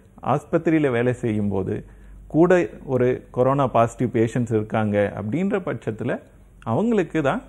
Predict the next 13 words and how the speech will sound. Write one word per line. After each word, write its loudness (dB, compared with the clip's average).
என் -2
நைன்டி -2
ஃபைவ் 0
மாஸ்கை -6
பரிந்துரை -2
செய்றோம். -10
மத்தவங்களுக்கெல்லாம் -2
என் -6
நைன்டி -6
ஃபைவ் -2
தேவையே -2
இல்லைங்க -6
சார். -16